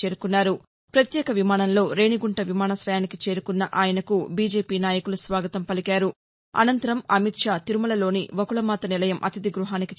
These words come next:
చేరుకున్నారు. ఆకాశవాణి ప్రాంతీయ వార్తలు వింటున్నారు. ప్రపంచ పొగాకు వ్యతిరేక దినాన్ని ఈ రోజు జరుపుకుంటున్నాం. పొగాకు ఉత్పత్తుల వాడకం వలన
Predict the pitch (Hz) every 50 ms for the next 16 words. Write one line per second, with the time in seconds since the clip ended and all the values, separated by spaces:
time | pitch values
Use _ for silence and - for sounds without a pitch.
0 | - 202 185 180 - - 180 190 190 185 196 190 180 - - _ _ _ _ _
1 | _ _ _ _ _ _ _ _ _ - 233 240 240 - 302 311 - - 262 202
2 | 175 190 190 190 190 185 170 - _ _ _ _ _ - 254 247 262 - - 262
3 | 208 196 185 190 190 175 - 196 190 185 190 180 180 180 196 196 190 196 185 -
4 | - _ _ _ _ _ _ _ _ _ _ _ - - 294 285 - 370 349 -
5 | 330 269 - 226 220 202 247 247 - 226 202 190 - 220 226 214 214 175 196 190
6 | 196 196 208 233 240 214 - - 202 208 196 196 185 185 165 - 190 180 - 202
7 | - 202 180 196 180 185 190 190 - - _ _ _ 262 254 233 269 285 277 -
8 | 254 196 165 - - 202 - 196 196 190 175 185 185 185 196 - 208 196 196 190
9 | 185 190 196 180